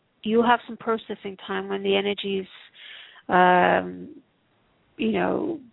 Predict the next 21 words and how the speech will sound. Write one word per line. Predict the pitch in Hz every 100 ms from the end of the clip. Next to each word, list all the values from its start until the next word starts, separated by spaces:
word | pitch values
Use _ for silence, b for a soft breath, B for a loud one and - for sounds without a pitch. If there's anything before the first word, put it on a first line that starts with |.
| _
coming | - 220 214
back | 196 208 196 - _
to | 226
equilibrium | 208 196 - 220 - 208 196 196 196 190 196 170
after | - 190 -
we've | 190 180 180
released | 180 190 - -
what | 170
we | - 180
have. | 180 175 - B B B B B B B B B _ -
So |
let's | 247 240 -
see, | 208 185
column | - 233 240
A, | 247 285 311 -
B, | 262 294 311 - - - _
odd, | 226 240 247 285
even, | 220 220 202 170 160 - -
two, | 220 208 208 - -
four. | 175 165 160 208 b b b b b b _ _ _ _ _ _ _ _ _ _ _ _ B B B B -
Ah, | 285 294